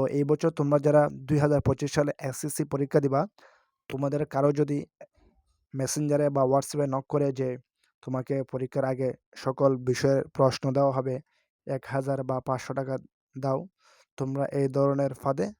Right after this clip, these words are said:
পা ফেলবে না, কেননা এরা প্রতারক। তো আশা করি তোমরা এই বিষয়গুলো বুঝতে পেরেছ, এবং যারা ভিডিওটা দেখেছো, তোমার বন্ধুবান্ধব সবাইকে বলে দিবা যে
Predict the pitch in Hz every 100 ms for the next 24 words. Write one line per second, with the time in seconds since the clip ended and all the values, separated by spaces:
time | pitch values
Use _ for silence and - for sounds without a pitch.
0 | _ - 127 - 123 120 110 113 _ _
1 | _ _ 147 147 160 226 _ - 131 127
2 | - _ _ _ - 131 120 110 _ _
3 | _ _ - _ - 139 135 131 151 160
4 | 165 156 143 147 151 185 _ _ _ 143
5 | 139 135 - 143 147 147 135 - 147 139
6 | 143 139 143 175 _ _ _ - 139 151
7 | 165 139 139 143 - 131 139 151 143 139
8 | 151 - 190 262 _ _ _ - 135 139
9 | 135 139 143 143 - 143 139 143 147 143
10 | 143 - 151